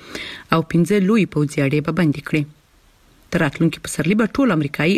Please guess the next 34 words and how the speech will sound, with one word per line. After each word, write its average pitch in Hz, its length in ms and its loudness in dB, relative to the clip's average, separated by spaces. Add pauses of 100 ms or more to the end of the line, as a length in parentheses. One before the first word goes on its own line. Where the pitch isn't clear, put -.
(120)
او 185 100 4
نور 147 220 0
بهرني 156 320 2
عسکر 175 320 -2
له 139 80 0
افغانستانه 156 560 2
وځي. 147 240 0 (2250)
له 233 60 2
دې 262 200 2
سره 254 200 0
به، 240 120 2
لکه 208 220 -2
څنګه 220 220 2
چې - 120 -6
ټاکل 170 280 -2
سوې، 196 200 2
د 156 120 2
امریکا 165 340 0
د 151 120 -4
تاریخ 151 320 0
تر 156 180 -2
ټولو 202 200 2
اوږده 147 320 -2
جګړه 156 220 -2 (120)
پای 147 220 0
ته 160 100 0
ورسیږي. 143 480 -2 (1120)
خو 185 180 0
آیا 160 180 0
جګړه 156 260 -2
به 151 120 -4
پای 156 200 -2
ته 147 80 2
ورسیږي؟ 247 420 0